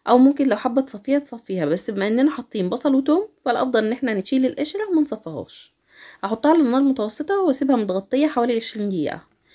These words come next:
بعد العشرين دقيقة هشيل الغطا وأبدأ أسحب القشر بتاع الطماطم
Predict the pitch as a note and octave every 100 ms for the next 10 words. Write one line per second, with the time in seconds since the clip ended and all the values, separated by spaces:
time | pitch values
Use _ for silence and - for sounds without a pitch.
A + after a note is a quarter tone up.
0 | - _ - G#3+ A#3 G#3 G3 A3+ G3+ E3+
1 | C#3+ F3 A3 A3 G3+ B3+ A#4 A#4+ A#3+ C4
2 | C#4 B3+ - C4 - - D4+ - A3+ A3+
3 | F3+ C#3+ C3